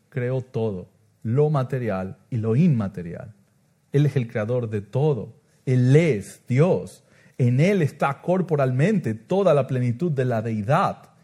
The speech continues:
Él es Dios". Así que,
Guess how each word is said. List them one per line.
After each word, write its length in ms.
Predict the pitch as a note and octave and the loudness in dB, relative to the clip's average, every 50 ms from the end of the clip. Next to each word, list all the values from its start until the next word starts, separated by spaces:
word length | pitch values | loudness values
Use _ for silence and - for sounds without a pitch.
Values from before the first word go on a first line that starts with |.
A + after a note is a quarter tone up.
| _ _ _ | _ _ _
Él 260 | D#3+ D#3 C#3+ C3+ D3+ - | 2 2 2 2 0 0
es 460 | D#3+ E3+ F#3+ C3+ A2 - - - - | 0 2 2 2 -2 -6 -10 -12 -6
Dios". 560 | C3 C#3+ F#3 B3+ - - - - - - _ _ _ _ _ _ _ _ _ _ _ _ _ _ _ _ _ | 0 2 2 2 2 0 -4 -10 -20 -20 _ _ _ _ _ _ _ _ _ _ _ _ _ _ _ _ _
Así 180 | - - G3 F3+ | -4 -4 -2 0
que, 440 | - G3 F3 D#3+ - - - _ | 2 2 2 2 -2 -8 -18 _